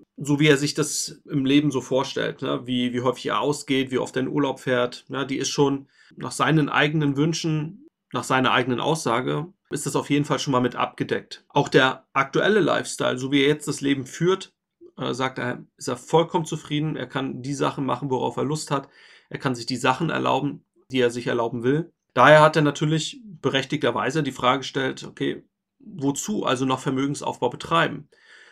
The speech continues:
Weil er hat am Ende des Monats neunhundertsechzig Euro übrig. Ja, wa-, warum soll er jetzt das Geld noch anlegen, wenn er doch schon alles so, so führt, sein Leben, wie er es leben möchte und auch ausreichend fürs Alter vorgesorgt hat? Punkt eins. Gehen wir da mal als allererstes rauf.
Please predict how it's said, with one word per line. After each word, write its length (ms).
Weil 200
er 120
hat 140
am 80
Ende 180
des 180
Monats 360
neunhundertsechzig 840
Euro 200
übrig. 540
Ja, 320
wa-, 320
warum 280
soll 200
er 60
jetzt 280
das 180
Geld 220
noch 160
anlegen, 600
wenn 220
er 60
doch 480
schon 240
alles 380
so, 580
so 240
führt, 280
sein 140
Leben, 420
wie 220
er 80
es 100
leben 240
möchte 320
und 460
auch 160
ausreichend 460
fürs 140
Alter 220
vorgesorgt 520
hat? 100
Punkt 260
eins. 520
Gehen 160
wir 80
da 100
mal 140
als 140
allererstes 520
rauf. 320